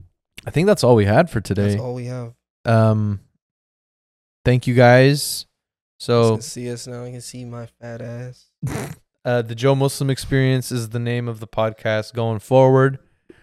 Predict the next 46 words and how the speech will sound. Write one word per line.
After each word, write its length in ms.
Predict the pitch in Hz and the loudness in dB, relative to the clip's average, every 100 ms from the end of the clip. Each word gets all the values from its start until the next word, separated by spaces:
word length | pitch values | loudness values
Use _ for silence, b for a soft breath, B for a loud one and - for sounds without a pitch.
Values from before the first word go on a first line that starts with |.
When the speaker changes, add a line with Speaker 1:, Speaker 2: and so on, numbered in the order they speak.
| b - | b -12
Speaker 1:
I 20 | - | -2
mean, 160 | 139 | 2
we 80 | 143 | 4
might 200 | 147 160 | 6 6
change 200 | 175 160 | 6 4
it 80 | 147 | 4
again 220 | 127 160 | 4 4
after 240 | 117 98 110 | 2 0 -2
ten 200 | 110 107 | -2 -2
episodes. 600 | 98 104 107 95 - - _ _ | -2 -4 -6 -6 -12 -20 _ _
Speaker 2:
Who 120 | 139 | -10
knows, 300 | 135 151 143 131 | -6 -6 -6 -8
man? 200 | 131 139 | -10 -8
Maybe 220 | 147 202 | -6 -4
we're 120 | 190 | -6
just 120 | 185 | -4
gonna 160 | 208 - | -4 -6
keep 220 | - 160 | -8 -14
changing. 320 | - 175 180 | -12 -12 2
Speaker 1:
Maybe 560 | 135 165 170 180 180 - | 6 6 6 4 4 6
every 320 | 131 139 143 | 4 6 6
episode 400 | 127 147 147 139 | 6 6 4 6
we 60 | 127 | 4
Speaker 2:
bang-, 80 | |
Speaker 1:
change 320 | - 131 131 120 | 2 2 2 2
it 240 | 113 - | 0 -2
Speaker 2:
keep 80 | - | 0
Speaker 1:
so 100 | 123 | 2
that, 200 | 117 113 | 4 4
Speaker 2:
banging, 140 | 117 117 | 2 0
Speaker 1:
like, 180 | 117 110 | -2 -2
the 80 | |
Speaker 2:
banging 200 | 117 113 | -4 -2
Speaker 1:
amount 200 | 113 117 | 2 4
of 60 | 120 | 4
Speaker 2:
fast. 60 | 117 | 4
Speaker 1:
listeners 320 | 113 123 120 | 2 2 2
that 100 | 123 | 2
we 100 | 131 | 2
have, 300 | 135 147 156 - - - _ _ _ _ _ _ _ - | 2 2 -2 -10 -20 -20 _ _ _ _ _ _ _ -6
you 140 | 123 | 0
guys 300 | 127 127 123 | 6 6 6
are, 40 | |
like, 200 | 120 110 | 2 0
the 200 | - 107 | 0 0
real 800 | 104 113 123 127 123 113 107 110 | 4 6 8 10 10 8 6 2